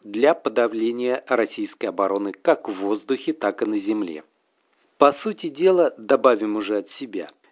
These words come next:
Речь тут идет о том, что в терминах современной американской доктрины ведения боя получило название M D O, Multi-Domain Operations – многодоменных операций,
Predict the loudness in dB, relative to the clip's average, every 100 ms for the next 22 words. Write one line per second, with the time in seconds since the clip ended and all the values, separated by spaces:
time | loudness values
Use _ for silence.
0 | -2 0 2 0 -2 0 2 2 4 2
1 | 6 6 6 0 -2 -4 2 4 4 2
2 | -2 -6 0 2 2 0 0 -2 0 0
3 | 0 -2 -6 -4 2 2 2 6 6 6
4 | 2 4 4 4 4 6 6 6 0 -2
5 | 0 2 4 2 0 -2 2 2 2 -4
6 | -4 2 4 4 -2 -8 -10 -6 0 0
7 | 0 -10 -20 _ _ -8 4 6 6 2
8 | -8 -8 -8 -8 -8 -12 -12 -8 -6 -8
9 | -8 -12 -14 -16 -14 -14 -16 _ _ _
10 | -4 0 2 2 0 -2 -4 -6 -6 -8
11 | -8 -2 -2 -2 -6 -16 -16 -20